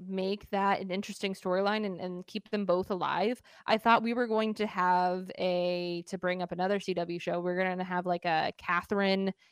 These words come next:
and Elena type situation where, like, one was good and one was bad, and I was really enjoying it, and then they just killed her off.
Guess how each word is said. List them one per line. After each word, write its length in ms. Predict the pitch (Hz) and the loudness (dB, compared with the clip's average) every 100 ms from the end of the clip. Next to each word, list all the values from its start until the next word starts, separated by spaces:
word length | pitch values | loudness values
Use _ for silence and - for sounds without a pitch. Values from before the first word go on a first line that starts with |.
| _ | _
and 120 | 185 | 2
Elena 400 | 180 175 185 196 | 4 4 4 2
type 280 | 202 214 208 | 2 -2 -2
situation 640 | 220 - 214 220 233 240 | -4 0 2 2 0 0
where, 180 | 208 175 | 0 0
like, 200 | 170 165 - | 0 -2 -4
one 120 | 170 | -10
was 140 | 180 - | -10 -4
good 120 | 185 | -2
and 100 | 180 | 0
one 140 | 175 180 | 0 -2
was 100 | 180 | -4
bad, 460 | 165 156 180 226 - - - | -2 0 2 0 -4 -18 -4
and 100 | 233 | 2
I 40 | |
was 80 | 220 | 4
really 220 | 226 233 | 6 6
enjoying 320 | 214 240 247 | 6 4 4
it, 120 | 190 196 | 2 0
and 80 | |
then 80 | 214 | -2
they 80 | 220 | -2
just 160 | 226 - | -4 -2
killed 220 | 226 208 | 0 2
her 100 | 185 | 4
off. 320 | 175 - - | 2 -2 -10